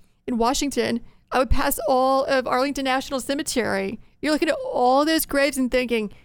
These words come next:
"That's a tiny fraction of the people who, some of them pay the ultimate price to have freedom, yet we can't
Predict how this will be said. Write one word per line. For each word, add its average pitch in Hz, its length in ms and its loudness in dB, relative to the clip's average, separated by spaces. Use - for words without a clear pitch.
"That's 226 120 -2
a 226 60 0
tiny 233 320 2
fraction 208 680 -2
of 220 100 0
the 247 60 0
people 214 600 -2
who, 262 360 0
some 302 200 0
of 349 60 2
them 302 100 0
pay 285 140 2
the 247 160 -2
ultimate 359 380 2
price 247 380 2
to 285 80 2
have 240 160 0
freedom, 254 460 0
yet 247 240 0
we 262 140 2
can't 302 500 -2